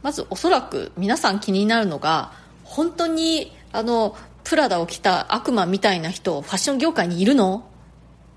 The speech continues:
とか、まあ、あれはアナ・ウィンターさんですね。あの、アメリカン・ボーグの編集長のアナ・ウィンターさんがモデルと言われていますけれども、アナ・ウィンターってあんなに本当怖いの？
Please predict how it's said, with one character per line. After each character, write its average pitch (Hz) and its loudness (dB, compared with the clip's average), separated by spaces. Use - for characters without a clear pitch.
と 196 -6
か、 - 0
ま 175 -4
あ、 - -4
あ 185 4
れ 196 6
は 190 2
ア 196 0
ナ・ 247 4
ウ - -2
ィ 320 -2
ン 262 -4
タ - -2
ー - -4
さ - -8
ん - -10
で 170 -6
す - -6
ね。 233 0
あ 180 -8
の、 160 -6
ア - -4
メ 190 2
リ 202 0
カ 214 0
ン・ 202 2
ボ 208 4
ー - -6
グ 165 -4
の 143 -8
編 208 -2
集 208 0
長 165 -6
の 254 0
ア 190 -4
ナ・ 185 -2
ウ 220 0
ィ 240 0
ン 214 -6
タ 170 0
ー 185 0
さ 160 -6
ん 160 -8
が 226 2
モ 170 -2
デ 170 0
ル 175 -2
と 180 -2
言 175 0
わ 180 2
れ 185 2
て 185 0
い 202 4
ま 214 0
す 240 -8
け - -4
れ 170 -2
ど 151 -6
も、 175 -2
ア 151 -4
ナ・ 220 2
ウ - 2
ィ 339 2
ン 302 -6
タ 180 2
ー - 2
っ - -10
て 165 -2
あ 165 -4
ん 247 2
な 294 2
に 277 0
本 262 -6
当 240 4
怖 - 4
い 240 -2
の？ 165 -4